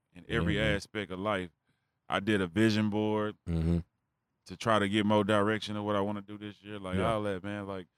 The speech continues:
Speaker 1: stuff I never did in my life.
Speaker 2: Yeah. Stuff that, stuff that
Speaker 1: <laughs>
Speaker 2: makes a lot of difference when you do it.
Speaker 1: Right.
Speaker 2: When, when you
Speaker 1: Writing
Speaker 2: actually,
Speaker 1: it down.
Speaker 2: you know, because you, you hear other people saying, you're like, "Man, I'm not
Speaker 1: Exactly.
Speaker 2: trying to do all of that." And then,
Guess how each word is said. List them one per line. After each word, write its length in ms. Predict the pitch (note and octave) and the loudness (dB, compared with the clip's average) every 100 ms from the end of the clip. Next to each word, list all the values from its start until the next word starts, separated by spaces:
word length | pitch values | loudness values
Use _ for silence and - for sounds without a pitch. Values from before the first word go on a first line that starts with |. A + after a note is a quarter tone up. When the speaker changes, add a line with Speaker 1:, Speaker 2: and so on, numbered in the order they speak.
| _ - | _ -10
Speaker 1:
stuff 300 | - C3+ C3 | -2 -2 0
I 100 | A#2+ | -2
never 300 | B2+ A#2+ A2 | -2 -4 -2
did 200 | A#2 A2 | -2 -2
in 60 | |
my 100 | A2 | -2
life. 280 | G#2+ B2 G#2 _ - | -2 -2 -4 _ 0
Speaker 2:
Yeah. 340 | G#2 G2 E2 D#2 - _ _ | 6 6 6 0 -10 _ _
Stuff 300 | - - G#2 - | -2 6 6 8
that, 240 | G2+ F#2 _ _ _ - | 6 6 _ _ _ -8
stuff 300 | - A2+ G#2 | 4 6 6
that 240 | G#2+ F#2+ - - | 6 6 2 -4
Speaker 1:
<laughs> 120 | - | 4
Speaker 2:
makes 220 | A2 B2 | 6 6
a 40 | A#2+ | 10
lot 200 | B2+ B2+ | 10 10
of 80 | B2 | 8
difference 320 | C#3 A#2 A2 | 6 6 6
when 160 | A2+ | 8
you 120 | A2 A2 | 8 8
do 240 | B2 A2 | 8 8
it. 140 | E2 - | 4 4
Speaker 1:
Right. 300 | G2+ A#2+ G#2+ | 8 10 10
Speaker 2:
When, 240 | A2 G2+ | 8 4
when 140 | G#2+ G#2 | 4 6
you 120 | G#2 | 8
Speaker 1:
Writing 140 | G#2+ | 10
Speaker 2:
actually, 200 | A2+ G#2+ | 10 8
Speaker 1:
it 80 | G#2+ | 4
down. 260 | A#2+ B2+ G#2 _ | 2 -2 -6 _
Speaker 2:
you 140 | A#2 C3 | 4 8
know, 160 | A#2+ | 10
because 300 | G#2 F#2+ A#2+ A2+ | 8 6 6 6
you, 200 | A#2 F#2+ | 6 4
you 140 | G#2 A2 | 2 6
hear 160 | C3 | 8
other 140 | A2 G2 | 8 6
people 200 | G#2+ E2+ | 2 2
saying, 240 | A#2+ A#2+ | 0 0
you're 80 | C3 | -2
like, 180 | - - | -6 -8
"Man, 100 | A#2 | -6
I'm 180 | F#3+ C#3+ | -4 -4
not 220 | A2+ - _ - | -6 -12 _ -8
Speaker 1:
Exactly. 160 | G2 G2 | -4 4
Speaker 2:
trying 280 | A#2+ G#2 C#2+ | 6 6 4
to 60 | |
do 80 | E2 | 6
all 120 | E2 E2 | 6 4
of 60 | |
that." 180 | G2 C#2 | 2 2
And 160 | F2 F#2 | 2 6
then, 240 | G2 | 6